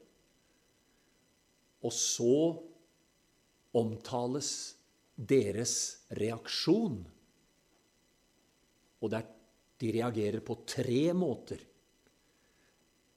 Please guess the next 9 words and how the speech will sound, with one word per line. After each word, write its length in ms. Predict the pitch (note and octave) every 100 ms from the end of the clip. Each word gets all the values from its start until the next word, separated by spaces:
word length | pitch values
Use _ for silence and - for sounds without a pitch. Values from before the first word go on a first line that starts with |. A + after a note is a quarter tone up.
| _ -
Og 60 | D3
efter 300 | - - F3
det 160 | C3 D#3+
så 220 | - C3 C3 - - -
står 380 | - - A2 A#2
det, 80 | A#2+ - - - A2
han 240 | A2+ A#2+ A#2 - - _ -
trådte 960 | A#2+ B2 A#2+ - _ _ _ - A#2 - - _ -
fram. 380 | G2+ E2+ E2